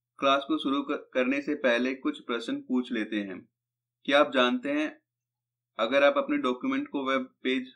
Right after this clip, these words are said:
अथवा ब्राउज़र में देखना चाहते हैं तो क्या करेंगे?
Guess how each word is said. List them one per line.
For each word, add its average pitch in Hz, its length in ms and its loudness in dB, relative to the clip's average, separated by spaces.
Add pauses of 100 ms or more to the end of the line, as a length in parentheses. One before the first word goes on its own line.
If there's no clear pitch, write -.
(240)
अथवा 131 320 0
ब्राउज़र 117 420 4
में 131 160 0
देखना 127 380 -2
चाहते 123 340 0
हैं 123 160 -4
तो 131 100 -6
क्या 120 220 -2
करेंगे? 127 520 -4